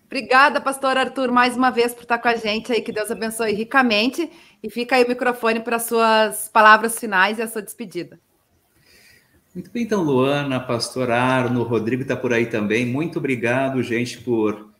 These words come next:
Speaker 2: me oportunizar esse momento aí com vocês. Momento aí de aprendizado, de crescimento, né, com vocês, seja também com os nossos irmãos aí que estão nos acompanhando. Muito fiquei contente, muito obrigado. Que Deus abençoe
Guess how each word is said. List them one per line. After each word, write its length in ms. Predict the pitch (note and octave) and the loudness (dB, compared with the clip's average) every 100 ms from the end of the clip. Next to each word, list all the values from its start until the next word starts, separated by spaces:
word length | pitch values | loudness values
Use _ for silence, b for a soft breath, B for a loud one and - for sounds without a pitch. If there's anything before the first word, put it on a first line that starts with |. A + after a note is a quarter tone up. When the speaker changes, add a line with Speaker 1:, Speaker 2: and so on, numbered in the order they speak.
| _ - | _ -8
Speaker 2:
me 80 | |
oportunizar 600 | B2+ C3 C3 C3 A2+ A2+ | -4 -4 -4 -2 -2 -2
esse 200 | B2+ - | -2 -4
momento 400 | B2 G#2+ A#2 B2 | -4 -4 -4 -4
aí 60 | B2 | -6
com 140 | B2 | -6
vocês. 1000 | G#2+ G2+ - B2+ C3 C#3 C3+ - - - b b _ | -8 -6 -2 2 2 0 -2 -6 -8 -16 b b _
Momento 380 | A#2+ A2+ A#2+ B2 | -14 -8 -8 -6
aí 60 | A#2+ | -6
de 100 | A#2+ | -6
aprendizado, 1040 | - B2+ A#2+ G2+ G2+ G#2 B2+ C3+ A#2+ A#2+ | -4 -4 -2 -6 -4 -2 0 -2 -4 -8
de 140 | A#2+ - | -8 -10
crescimento, 1120 | A#2+ B2 - G2+ A#2 C3 C3 C3 C3 C3 B2+ _ _ _ _ _ - | -8 -6 -6 -4 -2 -2 -4 -8 -8 -8 -10 _ _ _ _ _ -12
né, 240 | A2+ A2+ | -8 -8
com 240 | - C3 | -4 -4
vocês, 760 | A#2+ A2 - C3+ C#3 C#3 A#2 G#2 | -4 -4 -2 2 2 2 -2 -10
seja 340 | - - A#2+ A#2+ | -8 -4 -4 -2
também 180 | A#2+ | -4
com 100 | B2 | -4
os 120 | A#2+ B2 | -6 -6
nossos 320 | B2 B2 A#2 | -6 -6 -6
irmãos 380 | A2 A#2 B2 A#2 | -4 -4 -4 -6
aí 80 | |
que 60 | G#2 | -10
estão 220 | - A#2 | -10 -8
nos 300 | A2 B2+ B2 | -8 -8 -8
acompanhando. 880 | A#2+ - G#2+ G2+ G2 G#2+ B2+ C3 B2 | -12 -12 -12 -6 -4 -4 -4 -4 -6
Muito 240 | B2 D3 | -8 -10
fiquei 180 | - E3+ | -12 -18
contente, 600 | E3 G3 - C3+ B2 - | -12 -10 -4 -4 -4 -6
muito 180 | B2 C#3 | -8 -6
obrigado. 680 | D3+ C3 G2 F#2+ - - - | -4 0 0 0 -6 -18 -12
Que 80 | - | -6
Deus 180 | A#2 C3+ | -6 -4
abençoe 640 | C#3+ D3 - D#3 D#3 | -4 -4 -2 0 -2